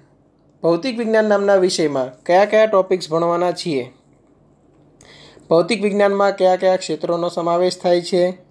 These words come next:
કયા કયા ક્ષેત્રમાં ભૌતિક વિજ્ઞાનનો ફાળો કેટલો છે, પ્લસ તમને આ વિષય ભવિષ્યમાં કઈ રીતે ઉપયોગી થશે તે બધી વાતોની ચર્ચા કરીશું.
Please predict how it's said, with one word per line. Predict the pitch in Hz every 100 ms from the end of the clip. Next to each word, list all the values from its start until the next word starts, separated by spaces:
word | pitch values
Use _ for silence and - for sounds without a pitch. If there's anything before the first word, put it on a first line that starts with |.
| _ - - - _ _ _ _ _
કયા | 160 170
કયા | 175 190 190
ક્ષેત્રમાં | 185 170 175 170 175
ભૌતિક | 165 151 160 180
વિજ્ઞાનનો | 165 165 165 165
ફાળો | 151 160 147 165
કેટલો | 170 180 190 180
છે, | 175 175 180 185 - _ _ _ _ _
પ્લસ | 190 160 - - _ _ _
તમને | 170 196 220 233 370 - _ _ _ _ _ _ _ _ _
આ | 180 220
વિષય | 202 190 196 185
ભવિષ્યમાં | 160 160 165 185 175 175
કઈ | 175 165
રીતે | 160 180
ઉપયોગી | 175 175 226 208
થશે | 202 156 - 160
તે | 190 185
બધી | 185 175 170
વાતોની | 226 175 - 151 165
ચર્ચા | 139 139 - 170 - - _ _
કરીશું. | - 185 160 135 139